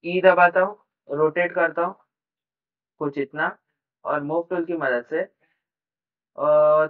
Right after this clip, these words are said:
थोड़ा सा issue आ रहा है, rotate कर देता हूँ।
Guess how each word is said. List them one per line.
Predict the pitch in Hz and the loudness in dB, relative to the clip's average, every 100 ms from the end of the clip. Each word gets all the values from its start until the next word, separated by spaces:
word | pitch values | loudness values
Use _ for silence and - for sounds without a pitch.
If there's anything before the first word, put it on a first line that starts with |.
| 170 | 0
थोड़ा | 165 165 | 0 2
सा | 170 | 2
issue | 170 160 175 | 0 0 0
आ | 160 | 2
रहा | 156 170 | 2 -2
है, | 180 - | -4 -8
rotate | 131 139 156 151 | -4 -2 -2 -2
कर | 160 151 | -4 -4
देता | 151 156 | -4 -4
हूँ। | 180 | -8